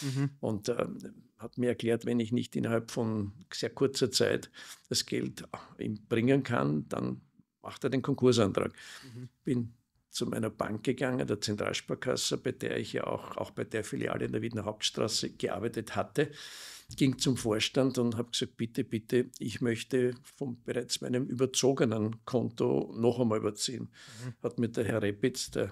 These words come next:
Speaker 2: damalige Vorstand, gesagt, "Herr Wagner,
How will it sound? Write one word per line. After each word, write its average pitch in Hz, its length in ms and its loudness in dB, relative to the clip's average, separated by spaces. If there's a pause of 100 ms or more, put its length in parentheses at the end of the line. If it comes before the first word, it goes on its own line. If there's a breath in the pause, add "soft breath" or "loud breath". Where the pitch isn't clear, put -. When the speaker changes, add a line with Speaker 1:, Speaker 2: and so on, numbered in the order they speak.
Speaker 2:
damalige 113 380 -2
Vorstand, 113 600 -2
gesagt, - 500 -2
"Herr - 140 -4
Wagner, - 420 -4